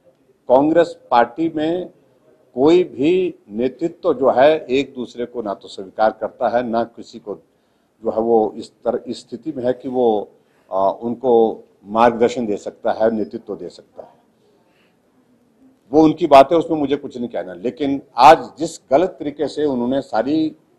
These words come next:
अपनी गलत बातों को justify करने की कोशिश की, वो स्वीकार नहीं है। उनको स्वीकार करना चाहिए, गलती हुई है, इसके लिए क्षमा मांगनी चाहिए सदन के अंदर भी और उसके बाद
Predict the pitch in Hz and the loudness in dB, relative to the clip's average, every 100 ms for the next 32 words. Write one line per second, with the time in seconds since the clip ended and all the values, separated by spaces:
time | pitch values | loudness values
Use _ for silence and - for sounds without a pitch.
0 | - 113 139 131 120 - 156 - - - | -8 -8 -6 -6 -2 2 2 2 -20 -6
1 | 101 - 156 151 156 131 110 - 196 160 | -4 -4 -6 -8 -6 -6 -10 -12 -6 -4
2 | 156 123 120 117 - 101 117 95 - 135 | -4 -4 -6 -8 -12 -12 -12 -18 -14 -10
3 | 113 117 170 - _ _ _ 95 87 - | -2 -2 -2 -10 _ _ _ -20 -20 -14
4 | 101 - 95 82 80 101 113 165 - _ | -12 -4 -4 -4 -14 -8 -6 -6 -12 _
5 | _ - 101 - 98 101 95 117 120 - | _ -16 -16 -14 -12 -12 -2 2 2 0
6 | 113 127 120 117 143 147 107 95 - 110 | -2 -4 -4 -4 -2 -2 -4 -10 -10 -10
7 | 107 113 131 151 - _ _ _ _ - | -6 -2 -2 -2 -8 _ _ _ _ -18
8 | 95 90 - 107 113 113 113 127 127 117 | -14 -14 -10 -4 -2 -2 -2 -4 -4 -6
9 | 135 165 _ _ _ _ _ - 110 113 | -6 -8 _ _ _ _ _ -12 -6 -6
10 | 110 98 123 156 147 175 160 - 104 98 | -6 -4 2 2 4 -2 -2 -4 -4 -4
11 | 113 95 117 139 | -8 2 2 2